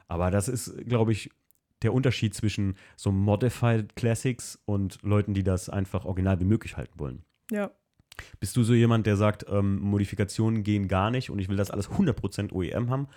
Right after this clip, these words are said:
Speaker 1: Oder so Light O E M? Oder bist du so jemand, der sagt, „Ey, alles, was geht, was man modifizieren kann“?
Speaker 2: Ich find ehrlich beides cool.
Speaker 1: Mhm.
Speaker 2: Es muss immer zum Auto passen.
Speaker 1: Okay.
Speaker 2: Aber ich hab jetzt bei mir am Golf, äh,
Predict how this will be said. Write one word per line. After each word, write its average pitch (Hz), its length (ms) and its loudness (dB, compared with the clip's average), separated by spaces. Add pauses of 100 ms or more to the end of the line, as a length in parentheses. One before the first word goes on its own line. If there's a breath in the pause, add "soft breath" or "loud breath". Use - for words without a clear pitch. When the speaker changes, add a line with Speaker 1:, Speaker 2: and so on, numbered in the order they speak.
(360 loud breath)
Speaker 1:
Oder 98 280 4
so 95 140 2
Light 98 320 4
O 135 140 4
E 131 80 6
M? 127 240 2
Oder 107 180 4
bist 101 180 -6
du 107 60 4
so 101 140 4
jemand, 98 200 4
der 95 80 2
sagt, 92 340 0
„Ey, 92 200 0
alles, 95 240 0
was 95 140 -2
geht, 95 360 -2
was 90 180 -6
man 92 120 0
modifizieren 90 460 -4
kann“? 73 180 -10 (440)
Speaker 2:
Ich - 120 -10
find 254 160 0
ehrlich 214 320 -4
beides 185 320 -4 (100)
cool. 262 240 -2 (160)
Speaker 1:
Mhm. 95 300 -2 (420 soft breath)
Speaker 2:
Es - 120 -6
muss 220 140 0
immer 233 140 0
zum 202 160 -8
Auto 214 240 -2
passen. 262 500 -4 (260)
Speaker 1:
Okay. 90 260 -4 (840 soft breath)
Speaker 2:
Aber 196 220 0
ich 190 140 -2
hab 196 80 -2
jetzt 208 160 -4
bei 196 80 0
mir 214 180 2
am 208 160 -2
Golf, 208 540 -2
äh, 202 300 -2